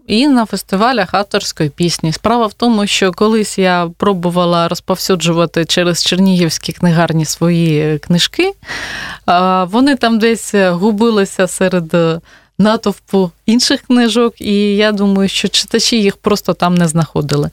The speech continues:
А, н-, в мене була презентація в музеї Коцюбинського у грудні.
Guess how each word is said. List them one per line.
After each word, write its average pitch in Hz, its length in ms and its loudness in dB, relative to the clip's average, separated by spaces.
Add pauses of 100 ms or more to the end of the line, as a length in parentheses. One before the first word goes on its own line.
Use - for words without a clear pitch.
(600)
А, 165 380 0 (180)
н-, 175 320 -2 (300)
в 165 260 0
мене 240 260 4
була 196 300 0
презентація 180 840 0
в 160 100 -2
музеї 170 360 2
Коцюбинського 302 920 0
у 269 40 0
грудні. 254 480 0